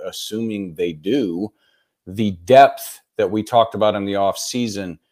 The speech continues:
is very real. Uh, Demetric Felton and, and, um, Dearness Johnson can come in and they can hold down that running, uh, that running back spot. Uh, the depth,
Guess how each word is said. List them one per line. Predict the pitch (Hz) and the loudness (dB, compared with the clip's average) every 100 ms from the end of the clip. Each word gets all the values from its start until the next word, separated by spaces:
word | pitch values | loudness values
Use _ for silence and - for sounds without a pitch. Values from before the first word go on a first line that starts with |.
| _ _ | _ _
is | 104 104 85 | -4 -4 -2
very | 101 117 110 98 | 2 4 4 0
real. | 90 107 101 82 - _ _ _ _ | -2 -4 -2 -4 -8 _ _ _ _
Uh, | 95 87 85 82 | -2 0 0 -4
Demetric | 98 104 110 110 - | -6 -6 -6 -8 -6
Felton | - 110 92 92 - | 0 0 0 -12 -12
and, | 92 92 87 76 | -12 -10 -10 -12
and, | 92 90 87 85 - | -12 -10 -10 -12 -10
um, | 90 82 80 78 - 95 | -8 -6 -8 -12 -16 -8
Dearness | 101 101 95 | -4 -2 -4
Johnson | - 107 104 101 95 85 _ | -2 -2 -2 -4 -8 -10 _
can | - 92 | -8 -8
come | - 95 95 | -4 -4 -2
in | 92 90 | -4 -6
and | - 92 | -6 -2
they | 95 92 | 0 0
can | 90 87 - _ | -4 -8 -10 _
hold | - 101 101 | 0 2 4
down | 110 131 151 | 4 2 0
that | 78 | -2
running, | 87 87 80 76 92 | -2 -4 -6 -12 -14
uh, | 85 | -8
that | 85 - | -6 -6
running | 90 85 76 | -6 -6 -2
back | 78 71 | -4 -4
spot. | - 80 73 - - | -2 2 2 0 -2
Uh, | 82 76 | 0 0
the | 82 | -4
depth, | 80 104 107 - - | -2 2 2 -2 -20